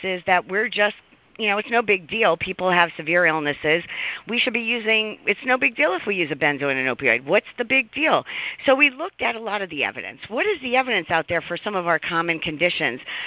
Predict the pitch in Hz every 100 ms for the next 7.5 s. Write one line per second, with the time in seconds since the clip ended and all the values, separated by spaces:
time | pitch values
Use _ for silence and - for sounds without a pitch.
0 | - - 165 156 - 160 175 160 - 147
1 | 117 110 - 160 147 160 160 147 135 131
2 | 135 147 147 139 120 82 - 170 160 170
3 | 160 135 95 117 170 175 170 156 151 160
4 | 151 98 101 - - - - 185 185 -
5 | 180 185 - 220 226 208 185 180 175 175
6 | - 170 175 170 170 151 139 185 220 196
7 | 156 135 131 123